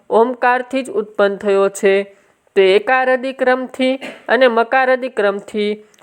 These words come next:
ઓમ નમઃ શિવાય છે. આ પંચાક્ષર મંત્રથી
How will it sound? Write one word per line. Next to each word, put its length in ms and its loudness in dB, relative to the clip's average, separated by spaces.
ઓમ 420 4
નમઃ 320 -2
શિવાય 520 0
છે. 480 -4
આ 140 2
પંચાક્ષર 800 0
મંત્રથી 840 -2